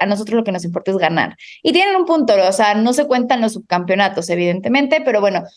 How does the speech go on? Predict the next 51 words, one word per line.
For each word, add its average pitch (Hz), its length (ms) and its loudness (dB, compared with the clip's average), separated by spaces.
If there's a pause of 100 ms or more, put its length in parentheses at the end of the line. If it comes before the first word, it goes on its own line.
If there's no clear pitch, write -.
ustedes 240 360 2
saben 233 260 4
las 190 220 2
condiciones 208 540 -2
en 202 60 0
las 180 140 0
que 196 200 -2
hoy 220 120 4
se 214 100 2
encuentra 202 280 2
Checo 302 240 2
y 269 80 2
el 214 120 0
por 196 140 2 (200)
qué 226 240 2
estamos 208 440 0
tan 214 180 2
aferrados 202 460 0
a 196 60 2
ese 190 140 -2
subcampeonato. 269 800 2 (340)
Pero 349 160 4
bueno, 240 220 2
sí, 233 120 0
al 208 100 0
final 214 200 0
lo 226 80 0
que 214 100 -10
cuentan 202 300 0
son 202 140 0
los 190 120 0
campeonatos, 311 580 2
cosa 226 280 2
que 214 100 0
ya 202 140 2
se 208 120 -2
lo 202 80 2
llevó 190 260 2
Red 247 220 2
Bull 330 260 0
y 220 140 -4
que 220 100 0
esperamos 285 540 0
que 302 100 2
la 254 140 2
próxima 247 360 0
temporada, 202 420 2
por 190 120 0
lo 185 100 2
menos 190 180 -4
McLaren, 247 600 0